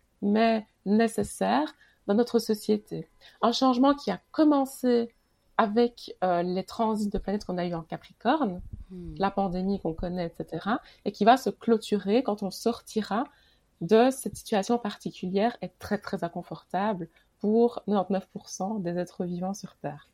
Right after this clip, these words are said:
Speaker 1: Donc voilà.
Speaker 2: D'accord.
Speaker 1: Mais on n'est pas, euh, vraiment dans l'ère du Verseau, mais clairement on a énormément d'énergie. Et au mois de février deux mille vingt et un, on avait six planètes en Verseau. On avait ce qu'on appelle un stellium, donc un amas de planètes dans le même axe,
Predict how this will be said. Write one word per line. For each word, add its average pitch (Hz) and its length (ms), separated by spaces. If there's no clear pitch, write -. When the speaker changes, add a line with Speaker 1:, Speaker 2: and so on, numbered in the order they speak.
Speaker 1:
Donc 190 140
voilà. 165 240
Speaker 2:
D'accord. 190 640
Speaker 1:
Mais 240 460
on 240 140
n'est 214 100
pas, 247 440
euh, 202 120
vraiment 208 240
dans 208 140
l'ère 202 240
du 190 100
Verseau, 185 440
mais 220 100
clairement 196 300
on 220 80
a 175 160
énormément 208 320
d'énergie. 190 640
Et 214 40
au 214 60
mois 208 140
de 208 40
février 196 560
deux 185 140
mille 185 220
vingt 180 240
et 180 160
un, 190 220
on 185 100
avait 170 240
six - 260
planètes 185 600
en 190 100
Verseau. 170 580
On 180 120
avait 180 260
ce - 60
qu'on 196 100
appelle 180 240
un 170 80
stellium, 202 720
donc 175 140
un 165 180
amas 214 220
de 190 100
planètes 185 640
dans 185 120
le 180 100
même 175 340
axe, 214 320